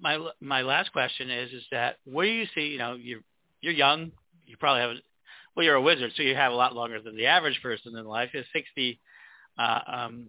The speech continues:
I always tell everybody, we, yeah, everybody born today is likely to see a hundred, far more likely than ever before in history. And, uh,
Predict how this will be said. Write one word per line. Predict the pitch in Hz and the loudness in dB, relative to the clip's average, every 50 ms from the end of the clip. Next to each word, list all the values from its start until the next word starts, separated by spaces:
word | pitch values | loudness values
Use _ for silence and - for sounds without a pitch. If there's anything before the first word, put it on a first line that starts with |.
| - - | -4 0
I | 135 147 147 | 2 2 4
always | 139 139 139 131 - | 4 2 0 0 0
tell | 147 135 | 0 0
everybody, | 127 127 131 127 123 | 0 0 -2 -2 -2
we, | 117 120 131 135 135 - - | -2 -2 -2 -4 -4 -4 -6
yeah, | 139 131 123 123 | -6 -2 0 0
everybody | 127 127 139 139 135 127 120 123 - - _ _ _ | 0 -2 -2 -2 -2 -2 -2 -4 -10 -20 _ _ _
born | 127 127 131 139 131 123 - | -14 -6 -4 -4 -4 -4 -6
today | - 120 135 143 139 | -8 -4 -2 -2 -2
is | 120 104 104 | -2 -4 -2
likely | 127 131 127 - - 113 | 0 0 0 0 -2 -10
to | 113 101 - | -14 -12 -10
see | 135 | -8
a | 107 98 | -8 -6
hundred, | - 143 156 135 110 101 98 - - _ _ _ _ _ _ _ _ _ _ _ _ _ _ _ 131 - - | -6 -8 -8 -8 -10 -12 -12 -14 -16 _ _ _ _ _ _ _ _ _ _ _ _ _ _ _ -20 -10 0
far | - 156 165 180 | 2 4 4 4
more | 185 170 156 | 4 2 4
likely | 143 143 135 131 - 143 135 | 4 4 4 2 0 -4 -6
than | 120 120 123 - - 165 | -6 -6 -8 -6 -4 -2
ever | 156 160 151 143 | -2 0 -2 -4
before | 139 131 - - 120 113 107 | -6 -8 -8 -8 -8 -8 -8
in | 101 | -6
history. | 101 110 107 - - 98 95 98 - - _ _ - | -8 -10 -10 -10 -12 -14 -16 -18 -20 -20 _ _ -12
And, | 123 113 110 110 110 113 110 107 107 113 | -8 -6 -6 -6 -6 -10 -16 -12 -10 -8
uh, | 107 104 104 107 113 117 123 | -6 -6 -6 -6 -10 -10 -14